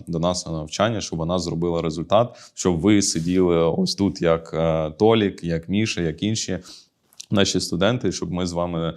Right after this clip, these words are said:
е, записували успішний кейс, гарний ваш результат. Е, це, е, дуже важливо для нас.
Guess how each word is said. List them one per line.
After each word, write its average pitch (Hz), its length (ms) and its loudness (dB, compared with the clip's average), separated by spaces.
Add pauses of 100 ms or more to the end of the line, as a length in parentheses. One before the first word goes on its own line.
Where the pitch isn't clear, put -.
(300)
е, 80 520 -2
записували 85 680 2
успішний 90 680 0
кейс, 101 340 2
гарний 87 360 2
ваш 80 220 -4
результат. 82 640 0
Е, 85 240 -2
це, 85 420 0 (440)
е, 80 540 -2 (100)
дуже 92 300 4
важливо 92 600 2
для 80 180 -4
нас. 98 500 0